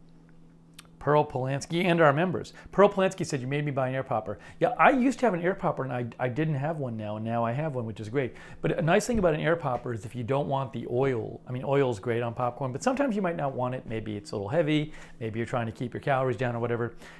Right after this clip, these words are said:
Air popper, you literally just throw the popcorn in the popcorn and it just pops it with air. It has nothing on it. So it's pretty, it's, uh, it's certainly less, has less stuff on it than when you pop, pop, pop it with oil.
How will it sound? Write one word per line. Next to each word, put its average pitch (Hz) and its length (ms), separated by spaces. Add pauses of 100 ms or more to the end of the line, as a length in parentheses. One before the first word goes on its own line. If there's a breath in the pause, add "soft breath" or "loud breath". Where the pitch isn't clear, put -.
(140 loud breath)
Air 165 140
popper, 156 360
you 120 180
literally 135 440
just 117 180
throw 123 160
the 110 80
popcorn 120 400
in 113 60
the 107 60
popcorn 110 420
and 107 80
it 95 80
just - 160
pops 104 240
it - 20
with 104 160
air. 101 160
It 90 80
has 104 200
nothing 120 360
on 101 200
it. - 80 (960 loud breath)
So 127 240
it's - 120
pretty, 156 380
it's, - 220
uh, 113 280 (880 loud breath)
it's - 380
certainly 185 460
less, 147 560 (260)
has 117 240
less 151 260
stuff - 320
on 127 180
it 123 140
than 120 140
when 120 120
you 113 100
pop, 123 380 (460 loud breath)
pop, 131 180
pop 131 200
it 127 60
with 113 120
oil. 117 400